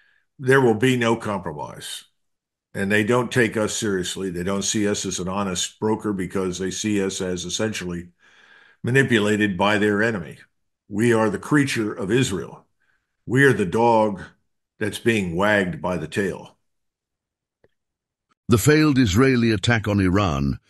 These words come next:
Speaker 2: should therefore be viewed not just in isolation, but as a critical moment in a much larger and more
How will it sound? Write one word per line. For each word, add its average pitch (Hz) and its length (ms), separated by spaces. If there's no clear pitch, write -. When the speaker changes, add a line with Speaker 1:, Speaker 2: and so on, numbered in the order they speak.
Speaker 2:
should 95 220
therefore 113 360
be 101 160
viewed 107 420
not 127 240
just 120 300
in 107 180
isolation, 101 840
but 104 140
as 104 160
a 113 60
critical 131 520
moment 101 520
in 95 120
a 92 60
much 110 380
larger 76 540
and 98 160
more 101 200